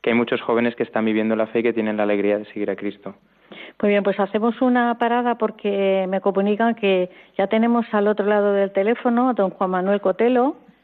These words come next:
Speaker 2: director de cine, que ha estado en varios programas nuestros aquí en Valencia, pero que ahora no puede estar. Vamos a hablar con él desde Madrid.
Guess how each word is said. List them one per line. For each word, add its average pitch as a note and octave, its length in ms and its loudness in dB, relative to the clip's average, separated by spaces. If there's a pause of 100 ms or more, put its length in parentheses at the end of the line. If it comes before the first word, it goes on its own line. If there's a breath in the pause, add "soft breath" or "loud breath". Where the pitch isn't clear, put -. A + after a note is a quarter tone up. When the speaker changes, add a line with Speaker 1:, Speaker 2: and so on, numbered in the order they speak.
(600 soft breath)
Speaker 2:
director G#3 460 0
de G3 200 0
cine, B3+ 500 2 (840)
que G3+ 80 0
ha - 40 2
estado G#3 280 0
en G3 80 -2
varios G3 300 0
programas F#3 480 0
nuestros G3 400 -2
aquí F#3 180 -2
en F#3+ 80 0
Valencia, A3 440 0
pero F3+ 240 0
que F3+ 80 -2
ahora F#3 180 0
no F3+ 100 -4
puede F3+ 200 0
estar. A#3 340 0
Vamos F3+ 260 -4
a - 20 0
hablar F#3 200 0
con F#3 160 -2
él F3+ 120 -4
desde F3+ 220 -2
Madrid. F#3 400 0